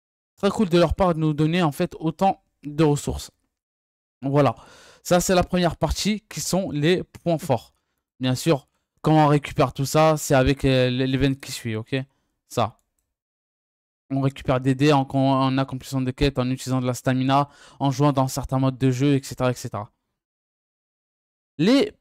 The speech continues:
points négatifs. Les points négatifs, euh, on va attaquer ça de suite. Alors, je vous ai mis un screen que j'ai repris de, de l'un de mes lives que j'avais tourné, euh,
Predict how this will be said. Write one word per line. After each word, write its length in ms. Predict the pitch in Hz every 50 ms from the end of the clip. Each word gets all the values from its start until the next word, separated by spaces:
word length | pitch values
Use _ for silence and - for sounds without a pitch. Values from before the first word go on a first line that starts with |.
| - -
points 260 | - 220 233 247 - -
négatifs. 800 | - 185 196 185 185 190 185 - - - 170 147 - - - -
Les 140 | - 131 139
points 220 | 139 - - 147
négatifs, 840 | 143 143 135 139 143 139 - - - 226 240 233 202 - - - - - _ _ -
euh, 60 | - - - - - - - - - - -
on 100 | - 131
va 140 | 127 131
attaquer 340 | 131 127 - 127 120 - 131
ça 220 | 123 - 139 131 127
de 140 | 127 156
suite. 320 | 202 - - - 208 240 - _ _
Alors, 280 | - 165 175 160 151 185
je 120 | 156 165
vous 160 | 226 240 240
ai 80 | 262 254
mis 160 | 254 269 269 -
un 80 | - 185
screen 300 | 185 - - 226 214 180
que 160 | - - 175
j'ai 480 | 156 139 156 160 160 156 156 156 156 156
repris 340 | 147 151 170 - - 196 175
de, 200 | 147 139 151 147
de 120 | 139 135 147
l'un 180 | 143 175 190
de 100 | 180 143
mes 100 | 147 151
lives 440 | 135 139 151 190 202 151 120 113 117 -
que 140 | _ - 127
j'avais 240 | 123 127 123 123 123
tourné, 340 | - - 131 131 131 131
euh, 240 | 131 127 123 123 117